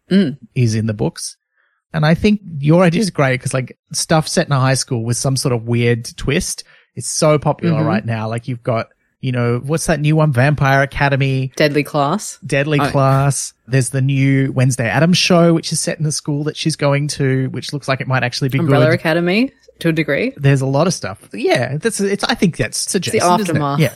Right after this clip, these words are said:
Speaker 2: it's not, I mean, they're not really in an academy,
Speaker 1: You get
Speaker 2: but
Speaker 1: flashbacks to
Speaker 2: yeah,
Speaker 1: their time.
Speaker 2: yeah. So I think, yeah, that's really a great idea.
Speaker 1: Someone
Speaker 2: I
Speaker 1: please
Speaker 2: love
Speaker 1: make
Speaker 2: it.
Speaker 1: it. I wanna watch it. Like, in all seriousness, like, just please take my money.
Speaker 2: <laughs>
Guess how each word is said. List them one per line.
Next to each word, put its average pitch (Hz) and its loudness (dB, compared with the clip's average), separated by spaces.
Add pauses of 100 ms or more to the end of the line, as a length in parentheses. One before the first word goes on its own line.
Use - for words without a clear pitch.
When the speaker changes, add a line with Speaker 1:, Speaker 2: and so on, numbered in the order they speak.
Speaker 2:
it's - -10
not, 170 -2
I 127 -6
mean, 127 -2
they're 135 2
not 135 -2
really 131 2
in 120 0
an 127 4
academy, 127 4
Speaker 1:
You - -2
get 120 -2
Speaker 2:
but 160 2
Speaker 1:
flashbacks - -4
to 147 -6
Speaker 2:
yeah, 156 2
Speaker 1:
their 143 -2
time. - -10
Speaker 2:
yeah. 196 0 (460)
So 165 0
I 170 4
think, 190 0
yeah, 139 2
that's 123 -6
really 120 -2
a 123 0
great 117 -2
idea. 113 -4
Speaker 1:
Someone 165 0
Speaker 2:
I - 0
Speaker 1:
please 170 2
Speaker 2:
love 123 0
Speaker 1:
make 143 -2
Speaker 2:
it. 143 -4
Speaker 1:
it. - -6
I 139 -4
wanna 147 -4
watch 143 -6
it. - -6
Like, 156 -8
in 151 -4
all 147 -4
seriousness, 143 -8
like, - -12
just 143 -16
please - -10
take - -10
my - -10
money. - -10 (340)
Speaker 2:
<laughs> - -6